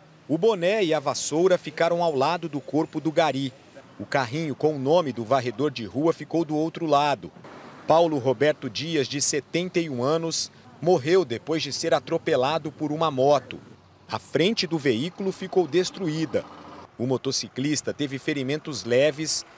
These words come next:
e foi levado para um posto de saúde. O atropelamento foi na Avenida Luíde Rosiello, no bairro Cidade Universitária, em Ribeirão Preto. O varredor de rua estava aqui na avenida, ao lado dessa rotatória,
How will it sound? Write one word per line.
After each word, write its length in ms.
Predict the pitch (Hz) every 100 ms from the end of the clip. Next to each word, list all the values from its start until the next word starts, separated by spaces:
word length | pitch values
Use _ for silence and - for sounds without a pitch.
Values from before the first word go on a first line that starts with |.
| -
e 80 | 131
foi 180 | - 196
levado 460 | 202 123 160 175
para 180 | 160 170
um 80 | 156
posto 460 | - 180 208 - 180
de 100 | 180
saúde. 600 | 190 143 117 107 90 87 _ _ _ -
O 100 | 160
atropelamento 720 | 208 214 196 190 160 190 208
foi 160 | 196 202
na 100 | 185
Avenida 440 | 160 160 175 185
Luíde 400 | 170 165 180 165
Rosiello, 720 | 170 180 156 151 160 160 92 - _ -
no 80 | 123
bairro 320 | 147 165 160
Cidade 540 | - 139 101 175 175
Universitária, 880 | 170 151 165 - - 147 160 165 160
em 140 | 143 143
Ribeirão 360 | 143 147 143
Preto. 400 | - 117 104 - _ _ _ -
O 80 | 127
varredor 400 | 156 151 143 156
de 100 | 139
rua 340 | 117 175 120 - _ _
estava 460 | - - 196 190 190
aqui 260 | 160 147 202
na 120 | 214
avenida, 460 | 185 185 190 147 101 _ _
ao 220 | - 160
lado 380 | 175 165 208 147
dessa 280 | 131 151 151
rotatória, 800 | 131 160 156 - 156 175 180